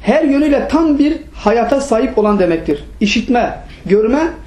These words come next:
güçlü ve irade sahibi olmanın yanında diğer zati sıfatları da sahip olan eksiksiz bir hayatın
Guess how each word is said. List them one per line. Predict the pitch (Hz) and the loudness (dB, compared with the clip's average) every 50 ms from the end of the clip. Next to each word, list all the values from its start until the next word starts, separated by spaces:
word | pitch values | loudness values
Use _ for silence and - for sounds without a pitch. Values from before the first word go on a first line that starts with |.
| - - - - | -20 -16 -6 0
güçlü | 196 220 208 - - 330 | 0 2 2 2 0 2
ve | 285 240 233 | 2 2 2
irade | 233 233 233 233 262 262 | 2 2 2 2 2 0
sahibi | 262 - 240 214 214 214 196 196 180 180 - | 2 0 2 2 2 2 2 2 0 2 2
olmanın | 202 208 220 220 220 254 277 254 | 0 2 2 2 2 2 2 2
yanında | 220 202 202 196 196 240 269 277 269 - - - - - - - 175 | 2 2 2 2 2 2 0 0 -4 -6 -12 -16 -16 -16 -12 -4 0
diğer | 180 226 269 269 | 2 2 2 2
zati | 240 208 214 214 214 285 262 | 2 2 2 2 2 0 -2
sıfatları | - - - 226 214 - 220 220 240 | -4 -2 -2 0 0 2 0 2 2
da | 240 | 2
sahip | 208 - 226 202 233 262 240 | 0 0 0 0 0 2 2
olan | 240 247 269 294 330 - - - - - - - - | 2 2 2 0 -2 -6 -8 -14 -16 -16 -8 -2 -2
eksiksiz | 202 208 208 - 226 208 - 302 269 226 | 0 0 0 -2 -4 -2 -2 -2 -2 0
bir | 240 233 | 2 2
hayatın | 202 214 208 214 208 - 277 285 311 | 2 2 2 2 0 0 0 0 0